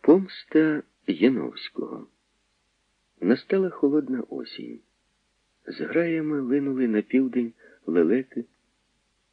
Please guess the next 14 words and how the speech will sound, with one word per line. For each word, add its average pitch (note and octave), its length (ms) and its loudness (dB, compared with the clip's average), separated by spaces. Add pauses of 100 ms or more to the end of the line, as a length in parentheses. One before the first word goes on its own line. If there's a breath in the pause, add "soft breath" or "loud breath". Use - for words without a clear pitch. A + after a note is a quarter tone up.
(120)
тривожно C3 480 2
в F#2 80 -2
небі A#2+ 260 -2
курликали D#2 680 -4
журавлі. C#2 560 -10 (1200)
Сумно F3 340 0
було D#3 440 2
і B2 80 -2
на G2 140 -2
серці - 500 -6
у A#2 100 -10
старого - 500 -4
Чепіги. - 580 -10 (920)
Признатись, C3+ 680 0